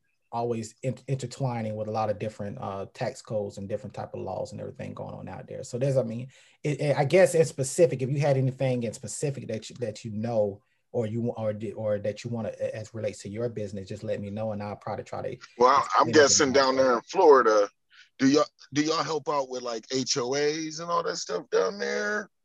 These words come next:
Speaker 2: Like, oh, for the, for the documentations they're looking for and stuff, or?
Speaker 1: Yeah, well, that goes back to what I was saying before about basically, you know,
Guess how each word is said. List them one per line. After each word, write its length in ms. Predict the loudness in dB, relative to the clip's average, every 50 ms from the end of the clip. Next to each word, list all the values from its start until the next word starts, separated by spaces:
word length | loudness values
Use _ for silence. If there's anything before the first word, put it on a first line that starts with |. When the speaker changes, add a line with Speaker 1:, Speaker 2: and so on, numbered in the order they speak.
| -16 -12
Speaker 2:
Like, 140 | -12 -10 -8 -6
oh, 200 | -6 -6 -6 -8
for 220 | -8 -4 -2 0
the, 180 | 0 0 0 -4 -6
for 120 | -6 -4
the 80 | -4 0
documentations 800 | 2 2 2 2 0 0 -2 0 2 2 2 2 0 0 -2
they're 240 | -2 -4 -2 -2 0
looking 320 | 0 0 -2 -2 -4 -6 -6
for 260 | -4 -2 0 2 2
and 80 | 2
stuff, 400 | 0 2 4 4 4 4 2 -2
or? 120 | 4 6 8
Speaker 1:
Yeah, 200 | 8 10 8 8
well, 160 | 8 8 8
that 160 | 8 6 8
goes 240 | 8 8 8 8 6
back 280 | 6 6 6 6 4 2
to 100 | 0 2
what 140 | 4 6
I 80 | 6 6
was 180 | 6 6 4 2
saying 220 | 0 0 0 0
before 440 | 0 -2 -2 -2 0 4 6 6 6
about 380 | 4 4 2 2 2 2 2
basically, 540 | 2 2 2 0 -2 -4 -4 -2 -2 -2 -2
you 160 | -2 -2 -2
know, 320 | -2 0 0 0 0 -2